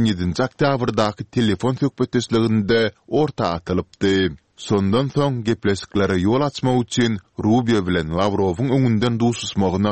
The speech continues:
garaşylýardy. Amerikanyň döwlet departamenti ýigirminji oktýabrda Lavrowyň Rubio bilen telefon arkaly gepleşik geçirendigini tasdiklady.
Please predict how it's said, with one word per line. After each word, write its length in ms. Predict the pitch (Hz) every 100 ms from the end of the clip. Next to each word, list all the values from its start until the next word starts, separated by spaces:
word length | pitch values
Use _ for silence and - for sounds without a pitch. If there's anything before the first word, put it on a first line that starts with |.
| 101
garaşylýardy. 1120 | 98 95 - 98 95 92 92 87 98 95 80 - _
Amerikanyň 640 | 92 95 110 135 139 139 135 107
döwlet 280 | 90 101
departamenti 800 | 123 117 110 104 104 107 104 110
ýigirminji 640 | 104 90 92 104 95 90 127
oktýabrda 680 | 120 143 127 117 113 101 107 104 - _
Lavrowyň 680 | 98 104 98 104 98 95 87 92
Rubio 360 | 139 135 143 120
bilen 220 | 120 117
telefon 480 | - 104 92 127 139
arkaly 360 | 135 - 120
gepleşik 480 | 110 113 95 90 -
geçirendigini 720 | 135 - 120 113 104 104 107
tasdiklady. 1000 | 98 107 104 110 - 95 85 95 90 78